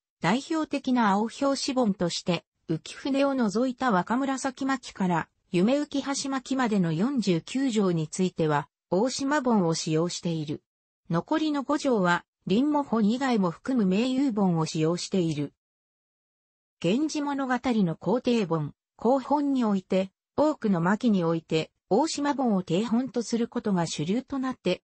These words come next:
以後にも大島本を定本としないものも、以下のように若干作成されている。大島本は、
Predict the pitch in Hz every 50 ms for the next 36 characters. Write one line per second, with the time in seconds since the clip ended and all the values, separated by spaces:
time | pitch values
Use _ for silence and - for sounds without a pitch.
0 | _ _ - 233 269 - 311 285 254 202 170 156 151 165 226 277 - - 277 277
1 | 302 294 262 262 233 196 160 151 - - 160 175 220 233 196 247 269 262 240 -
2 | 254 - - 254 254 247 247 233 233 240 233 214 196 185 175 170 - _ _ _
3 | _ - 254 247 - - 269 262 262 226 214 226 220 214 180 180 160 - 143 143
4 | - _ - 233 247 240 226 - 202 202 - - - 277 277 269 240 - 247 226
5 | 214 208 - 214 190 175 170 156 156 151 - _ _ _ _ _ _ _ _ _
6 | _ _ _ _ _ _ - - _ _ - 190 247 302 320 - 285 285 285 285
7 | 269 247 233 202 180 175 170 165